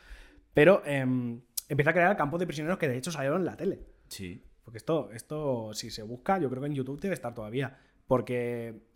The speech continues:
Speaker 1: cuando empieza la campaña de descrédito, bueno, campaña de descrédito, es que, es que eran unos, eran unos demonios.
Speaker 2: Hmm.
Speaker 1: Pero cuando empieza a nivel internacional a decirse que los serbios se están pasando y que son una gente un poco horrible,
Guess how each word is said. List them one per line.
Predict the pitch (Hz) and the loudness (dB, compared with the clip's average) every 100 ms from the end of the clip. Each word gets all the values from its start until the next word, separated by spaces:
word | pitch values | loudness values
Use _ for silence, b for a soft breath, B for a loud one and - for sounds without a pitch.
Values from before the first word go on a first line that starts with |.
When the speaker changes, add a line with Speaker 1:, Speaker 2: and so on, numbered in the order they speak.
| - - | -20 -4
Speaker 1:
cuando | 123 117 | -2 0
empieza | 113 135 165 | -2 0 2
la | 170 | 2
campaña | 160 160 160 156 | 2 -2 -2 0
de | 147 | -2
descrédito, | 135 156 147 117 | -2 -2 -2 -4
bueno, | 123 101 | -10 -10
campaña | 104 127 | -12 -10
de | 110 | -10
descrédito, | - - - | -8 -8 -8
es | 117 | -8
que, | - 131 | -8 -6
es | 117 - | -4 -2
que | 123 | 0
eran | 127 | -2
unos, | 123 127 113 | -2 -4 -6
eran | 117 127 131 | -4 -2 0
unos | 127 123 113 | -2 -4 -4
demonios. | 113 135 120 107 b b b b | 0 0 0 -4 b b b b
Speaker 2:
Hmm. | 131 107 - - - | -4 -2 -8 -14 -4
Speaker 1:
Pero | - 143 | 2 2
cuando | 131 135 | 2 -2
empieza | 131 156 196 190 185 | -2 2 2 2 0
a | 165 170 | 0 0
nivel | 170 | 0
internacional | 165 160 151 175 | -2 -4 -4 -2
a | 143 | -2
decirse | - 139 120 | -4 -8 -10
que | 107 | -14
los | 101 - | -18 -8
serbios | 151 143 113 | -4 -4 -6
se | - | -8
están | 127 135 | -6 -2
pasando | 135 151 143 | 2 2 2
y | 107 | -2
que | |
son | 110 127 | -6 -4
una | 135 | -2
gente | 151 139 | -2 -2
un | 113 | -2
poco | 135 | 2
horrible, | 147 139 160 151 131 | 2 4 4 4 2